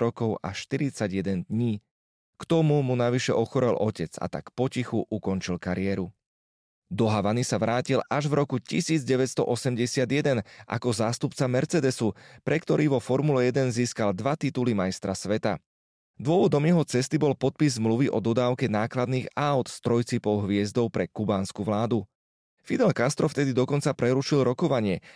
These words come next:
aby sa mohol pozdraviť s mužom, ktorého pred takmer štvrťstoročím nechal uniesť. Dnes je pri vchode do hotela Lincoln umiestnená bronzová tabula, popisujúca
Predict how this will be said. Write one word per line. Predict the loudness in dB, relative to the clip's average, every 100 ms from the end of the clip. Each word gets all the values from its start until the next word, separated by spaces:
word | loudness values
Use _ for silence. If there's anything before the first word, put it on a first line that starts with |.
| -6
aby | -4 -2
sa | 0
mohol | 2 2 2
pozdraviť | 0 -2 0 0 0 0
s |
mužom, | 0 2 2 0 -4 -18 -4
ktorého | 0 2 2 2
pred | 0 0
takmer | 0 0 0 -2
štvrťstoročím | -4 -4 -2 0 2 2 0 0 0
nechal | 0 0 -2 -4 -4
uniesť. | -4 -2 -4 -6 -14 -20 _ _ _ _ _ _
Dnes | -2 2 2 2
je | 2
pri | 2
vchode | 0 0 2 2
do | 2 2
hotela | 2 2 2
Lincoln | 2 0 0 0 0
umiestnená | 0 0 -2 -2 -2
bronzová | 0 2 2 2 2 0
tabula, | 0 0 2 0 -2 -18 -16 -2
popisujúca | 0 2 2 2 2 0